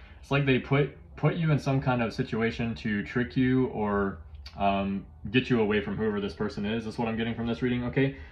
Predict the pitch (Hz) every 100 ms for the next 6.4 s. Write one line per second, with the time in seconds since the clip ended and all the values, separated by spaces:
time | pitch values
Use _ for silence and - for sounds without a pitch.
0 | - - 117 135 127 117 120 117 110 123
1 | 117 101 104 110 113 104 104 110 113 104
2 | 90 110 123 127 123 - 113 - 113 113
3 | - 113 - 113 117 110 117 - 110 110
4 | 110 110 104 110 117 - - 104 110 107
5 | 107 104 95 101 101 101 98 - 98 98
6 | 196 98 90